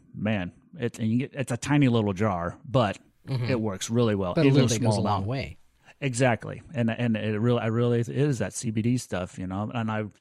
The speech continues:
Speaker 1: try not to take too many medications, or, or I don't take any medications, or try not to take aspirin or Tylenol. I try to, you know, do what you do, muscle through the pain or whatever. But some of this stuff,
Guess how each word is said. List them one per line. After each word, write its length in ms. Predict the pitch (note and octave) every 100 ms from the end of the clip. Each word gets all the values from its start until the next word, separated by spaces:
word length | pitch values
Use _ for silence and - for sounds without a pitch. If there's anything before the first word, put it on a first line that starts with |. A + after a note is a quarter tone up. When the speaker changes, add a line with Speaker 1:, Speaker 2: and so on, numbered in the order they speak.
| _ _ _ - _
Speaker 1:
try 180 | - C#3+
not 160 | C3 C3
to 80 |
take 260 | B2 C3+ B2
too 100 | B2+
many 220 | A#2+ A#2
medications, 1000 | A2+ A2+ - A2+ G#2+ A2 G#2+ A2 - -
or, 300 | G2+ G2+ G2
or 160 | G2 A2
I 100 | A#2
don't 140 | A2+
take 160 | G2+ F#2+
any 140 | A#2+
medications, 640 | A2 F#2+ F#2+ G2 - G2 G#2
or 60 |
try 180 | G2+ C3
not 140 | A#2
to 40 | -
take 160 | G#2+
aspirin 380 | G#2 G2+ - G2
or 80 | G2
Tylenol. 460 | - A2+ G2 G2 G2
I 40 |
try 200 | - G2+
to, 160 | G2 F#2 - - -
you 100 | G#2
know, 140 | G2 - - -
do 100 | -
what 160 | C3 A#2+
you 80 | C#3
do, 140 | B2 G#2+
muscle 300 | A#2 - A#2
through 160 | B2+
the 80 | A#2
pain 360 | G#2 A#2+ A2+ A2+
or 60 |
whatever. 360 | A2 G#2 G#2+ A2+
But 160 | G#2 G#2
some 140 | A3+
of 40 | D3+
this 100 | G#2
stuff, 420 | - G#2 -